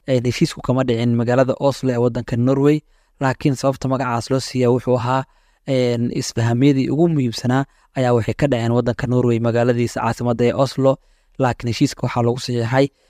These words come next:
magaalada, eh, Washington ee dalka Maraykanka.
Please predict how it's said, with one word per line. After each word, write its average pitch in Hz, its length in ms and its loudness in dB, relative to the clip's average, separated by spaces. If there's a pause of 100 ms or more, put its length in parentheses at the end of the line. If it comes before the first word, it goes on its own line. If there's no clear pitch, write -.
(120)
magaalada, 123 480 2 (200)
eh, 113 160 0
Washington 123 440 0
ee 113 80 0
dalka 117 260 2
Maraykanka. 110 560 0